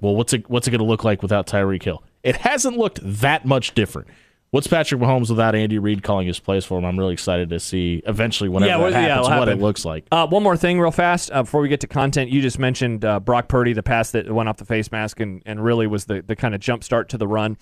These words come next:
Speaker 1: Mm-hmm.
Speaker 2: So w-, we'll have Aaron Schatz on tomorrow, and I have to imagine that one of the things that I'm planning on bringing up with him is the turnover-worthy plays or lack thereof. So, you know,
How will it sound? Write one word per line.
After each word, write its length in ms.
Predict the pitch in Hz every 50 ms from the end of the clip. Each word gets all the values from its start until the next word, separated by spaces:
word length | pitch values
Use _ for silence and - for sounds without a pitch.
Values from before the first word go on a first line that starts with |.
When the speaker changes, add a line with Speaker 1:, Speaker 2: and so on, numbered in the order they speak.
| _ _ -
Speaker 1:
Mm-hmm. 140 | 107 98
Speaker 2:
So 340 | 95 - 165 147 127 120 - - _ -
w-, 220 | - 165 - 156 139
we'll 180 | 131 139 139 139
have 120 | 131 123
Aaron 180 | 123 120 117 117
Schatz 300 | - - 170 170 - -
on 100 | 135 123
tomorrow, 400 | 120 135 180 226 214 160 135 131
and 80 | 127
I 80 | 135 127
have 180 | 131 156 165 -
to 100 | - 131
imagine 340 | 120 135 139 139 135 123 123
that 80 | 117
one 140 | 117 127 127
of 40 | 120
the 80 | 113 107
things 260 | - 127 123 120 110
that 120 | 113 - - - _ _ _ _ _ _ _ -
I'm 220 | - 240 254 214
planning 260 | 165 208 208 196 180
on 100 | 165 156
bringing 220 | 143 151 147 143 139
up 100 | 135 -
with 80 | 127 123
him 200 | 127 123 117 - -
is 180 | 135 127 110 113
the 220 | 131 123 113 - - _ - -
turnover-worthy 1400 | - - - 214 220 233 233 226 226 226 185 226 220 220 214 208 - - _ _ - 135 147 165 170 175 170 185 156
plays 400 | - - 151 151 143 147 151 127
or 80 | 135 123
lack 240 | 127 131 143 143 -
thereof. 320 | 147 131 123 123 131 131
So, 200 | - 180 151 139 - - _ _
you 80 | - 143
know, 180 | 139 131 -